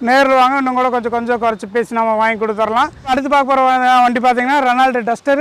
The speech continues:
ரெண்டாயிரத்தி பதிமூணு மாடல், சிங்கிள் ஓனர் வண்டி தானுங்க. வண்டி பார்த்தீங்கன்னா, ஒரு லட்சத்தி ஏழாயிரம் கிலோமீட்டர் ஓடுதுங்க. டீசல் வேரியன்ட், மைலேஜ் பார்த்தீங்கன்னா, இருபது, இருபத்தி ரெண்டு மைலேஜ் கிடைக்கும்.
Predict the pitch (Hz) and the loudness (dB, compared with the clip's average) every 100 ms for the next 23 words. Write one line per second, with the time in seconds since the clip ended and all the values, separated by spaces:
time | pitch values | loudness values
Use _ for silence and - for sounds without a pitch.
0 | 311 247 247 247 214 233 254 269 262 254 | 0 0 0 0 0 0 0 0 0 2
1 | 294 - 269 277 285 277 269 254 240 240 | 0 -2 -2 0 2 2 2 0 0 0
2 | 233 240 254 302 - - - - 240 285 | 0 0 -2 -4 -8 -20 -18 -2 2 4
3 | 277 262 254 254 254 247 262 285 262 254 | 4 4 2 0 2 2 0 0 2 4
4 | 247 247 254 240 233 240 277 220 269 285 | 4 2 0 2 2 2 0 0 -2 0
5 | 262 247 254 233 240 262 220 247 254 254 | 2 2 0 -2 0 0 -2 -4 -2 -2
6 | 240 247 247 247 233 233 226 233 262 240 | 0 2 2 2 0 -4 0 2 2 0
7 | 240 233 220 269 | 2 0 2 0